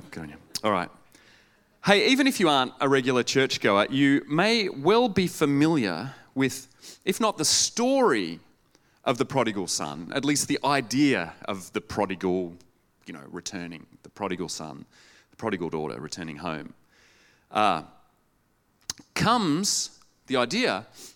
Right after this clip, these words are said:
comes from this parable, sometimes called the parable of the lost son, sometimes the prodigal son. It comes from this story that Jesus tells in the book of Luke in the New Testament in the Bible. Now, in some Bibles, it say it's, it's entitled differently, but, um,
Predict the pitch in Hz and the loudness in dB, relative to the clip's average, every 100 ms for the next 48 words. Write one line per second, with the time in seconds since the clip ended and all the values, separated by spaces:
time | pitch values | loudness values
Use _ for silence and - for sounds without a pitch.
0 | _ - 220 - 143 - - 170 151 135 | _ 0 0 2 -2 -2 2 2 2 0
1 | 208 175 127 147 127 113 104 - 135 120 | 0 0 -2 -2 0 -2 -4 -4 -2 0
2 | 113 92 92 98 120 - - 110 107 101 | -2 -4 -6 -4 -2 -2 0 0 0 -4
3 | 107 95 82 - 113 113 95 - 90 87 | -6 -8 -10 -6 -4 -2 -4 -4 -6 -8
4 | 87 - - - - _ 131 - 247 - | -14 -20 -20 -20 -20 _ -4 0 0 0
5 | 196 151 - - 180 190 190 185 175 160 | 0 0 2 0 0 0 4 4 2 -2
6 | - _ _ - 156 139 120 226 233 247 | -18 _ _ -2 -2 0 2 4 4 2
7 | - 131 107 104 120 117 147 117 120 196 | 0 0 0 0 -2 -2 -4 -2 0 2
8 | 180 - - - _ _ _ _ - 143 | 0 -2 -12 -16 _ _ _ _ -2 2
9 | 135 151 151 - 196 - 107 95 - 117 | 2 2 2 2 2 0 0 -4 -4 -4
10 | 110 120 127 90 - - _ _ - - | 2 2 2 -2 -8 -20 _ _ -20 -10
11 | - 127 117 - 175 139 131 120 - 110 | -2 0 2 2 4 6 4 2 2 0
12 | 107 - 113 - 110 - 107 101 92 101 | 0 -4 -4 -4 -6 -4 -2 -2 -4 -8
13 | 113 101 95 92 - 85 - 101 90 85 | -8 -8 -6 -6 -6 -6 -6 -6 -6 -8
14 | 85 | -16